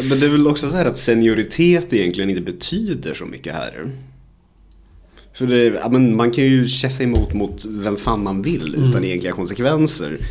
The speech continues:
Speaker 1: Medan om man, låt oss säga att vi skulle haft föräldrar från Mellanöstern, då hade vi ju blivit slagna med tofflor
Speaker 2: Ja.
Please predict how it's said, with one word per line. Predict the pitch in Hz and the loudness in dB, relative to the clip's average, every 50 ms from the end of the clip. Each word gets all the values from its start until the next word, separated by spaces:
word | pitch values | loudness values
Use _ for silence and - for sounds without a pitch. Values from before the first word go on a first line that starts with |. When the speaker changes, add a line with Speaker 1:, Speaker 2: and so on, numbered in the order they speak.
| - - - - - - - | -10 -12 -16 -16 -16 -8 -2
Speaker 1:
Medan | 110 107 101 101 101 98 | -2 0 0 0 0 0
om | 104 101 | 0 0
man, | 101 98 95 95 95 92 92 92 92 98 98 104 | 0 0 -2 -2 -2 -2 -4 -4 -6 -8 -8 -6
låt | 123 120 117 107 117 | -2 0 0 0 0
oss | 107 - | 0 0
säga | 113 107 101 | 0 0 0
att | 95 | 0
vi | 104 | -4
skulle | 98 - 110 101 | -6 -6 -6 -6
haft | 104 98 90 | -6 -8 -6
föräldrar | - 110 107 98 98 | -4 -4 -2 -2 -2
från | 92 104 101 107 | -4 -2 -2 0
Mellanöstern, | 120 117 107 104 110 143 175 175 - - - - 76 60 73 82 110 127 131 - - - - - - - | 0 0 0 0 2 2 0 0 -2 -4 -6 -6 -8 -6 -6 -6 -6 -8 -8 -12 -16 -20 -20 -20 -20 -14
då | - 117 110 113 | -10 -4 -2 0
hade | 120 131 120 110 | 0 0 0 0
vi | 104 101 | -2 -2
ju | 95 90 | -2 -2
blivit | 87 87 92 90 87 | -4 -4 -6 -6 -6
slagna | - - 101 92 82 85 | -6 -6 -6 -6 -6 -8
med | 82 85 80 | -8 -8 -8
tofflor | - 120 - - - - 143 110 87 69 71 | -8 -10 -10 -8 -4 -2 0 0 0 -2 -4
Speaker 2:
Ja. | - - - | -4 -4 -4